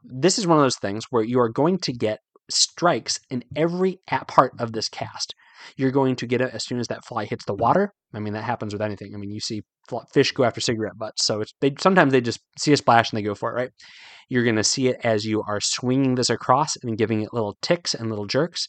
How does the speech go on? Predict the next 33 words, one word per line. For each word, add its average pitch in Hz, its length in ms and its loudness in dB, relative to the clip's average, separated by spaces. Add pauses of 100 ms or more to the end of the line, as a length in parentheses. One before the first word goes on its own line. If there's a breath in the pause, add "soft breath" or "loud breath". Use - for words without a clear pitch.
(420 loud breath)
And 127 160 2
then 117 160 0
the, 110 140 0 (100)
the 113 160 -2 (180)
most 139 640 4 (580)
prevalent 202 640 2 (240)
place - 480 -2 (260 soft breath)
in 139 120 2
this 123 180 -2
entire 160 580 0 (320)
cast - 480 -4 (200 loud breath)
where 117 120 2
you're 110 160 0
going, 143 400 4
and 127 80 -4
presentation, 135 540 2 (240 loud breath)
where 117 120 0
you're 110 140 0
going 135 320 2
to 143 160 -8
get 120 220 -2
strikes 101 400 -4 (260 loud breath)
is 104 220 -6
right 123 280 0
when 165 120 2
you 143 160 4
go 123 240 4
from 110 300 0
the 107 260 -2
apex 165 480 2
of 160 120 4
your 143 120 4
swing 135 420 0